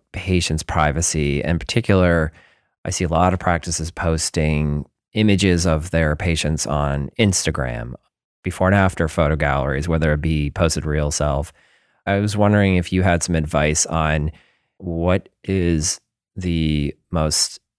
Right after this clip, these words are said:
assured way to stay in safe territory as it comes to getting rights to the content and making sure the patient isn't, or putting you into a position where you're getting sued by that patient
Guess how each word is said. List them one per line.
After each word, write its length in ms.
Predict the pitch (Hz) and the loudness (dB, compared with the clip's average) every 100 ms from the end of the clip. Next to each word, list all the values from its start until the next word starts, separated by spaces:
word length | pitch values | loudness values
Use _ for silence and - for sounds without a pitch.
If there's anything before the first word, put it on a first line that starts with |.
| _ - | _ -12
assured 440 | - 113 110 107 | -2 2 2 2
way 320 | 95 87 78 | 2 2 2
to 180 | 78 80 | 0 -4
stay 380 | 85 - 87 85 | -4 0 2 2
in 140 | 82 82 | 2 0
safe 320 | - 98 - | 2 2 2
territory 680 | - 95 90 82 78 73 71 | 0 2 2 0 0 0 0
as 160 | 78 | -2
it 120 | 78 | -4
comes 260 | - 82 80 | -2 -2 0
to 180 | 76 76 - | 0 -2 -2
getting 280 | - 85 85 | -2 0 2
rights 340 | 80 76 - | 2 0 0
to 120 | - 76 | -4 -2
the 280 | 73 65 71 - _ _ | -2 -2 -4 -10 _ _
content 760 | - 80 78 - 71 64 58 - | -4 -2 0 -2 -4 -4 -8 -8
and 460 | 78 67 71 73 92 _ _ - | -4 -2 -2 -6 -8 _ _ -2
making 300 | 95 90 85 | 2 2 2
sure 220 | - 78 | 0 0
the 100 | 73 | 0
patient 500 | 80 73 73 64 - | 0 -2 -2 -6 -6
isn't, 380 | 78 - 73 - - | -4 -4 -4 -8 -6
or 60 | 95 | -2
putting 260 | 123 104 | 2 4
you 80 | 95 | 4
into 180 | 80 78 | 4 0
a 60 | 73 | 0
position 360 | 85 76 76 | 0 2 2
where 100 | 73 | 2
you're 240 | 76 73 73 | 2 2 0
getting 260 | 76 67 | 0 -2
sued 180 | - 71 | -2 -2
by 140 | 67 | -2
that 180 | 64 60 | -2 -4
patient 440 | 69 62 - 57 | -4 -4 -4 -6